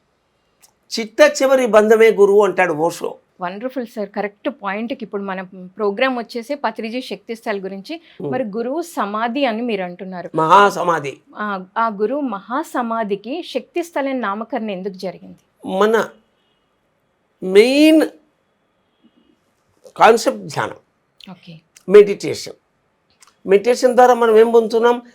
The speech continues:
Speaker 1: ఎనర్జీ. ఎనర్జీ అంటే ఏమి? శక్తి.
Speaker 2: ఓకే.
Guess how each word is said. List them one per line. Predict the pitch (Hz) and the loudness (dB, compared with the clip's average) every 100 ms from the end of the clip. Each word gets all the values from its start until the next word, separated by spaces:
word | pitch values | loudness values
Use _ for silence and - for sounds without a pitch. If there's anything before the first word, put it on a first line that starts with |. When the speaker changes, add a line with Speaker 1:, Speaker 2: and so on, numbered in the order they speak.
| _ | _
Speaker 1:
ఎనర్జీ. | 165 175 170 127 135 165 139 _ - | -4 0 -2 -4 -10 -10 -12 _ -2
ఎనర్జీ | 196 220 240 | 2 4 2
అంటే | 226 | 2
ఏమి? | 233 240 | 0 0
శక్తి. | 226 214 214 - _ 233 240 220 160 - - _ _ _ _ _ _ 196 | -2 -2 -2 -6 _ -6 -4 -4 -6 -12 -20 _ _ _ _ _ _ -20
Speaker 2:
ఓకే. | 180 180 | _ -20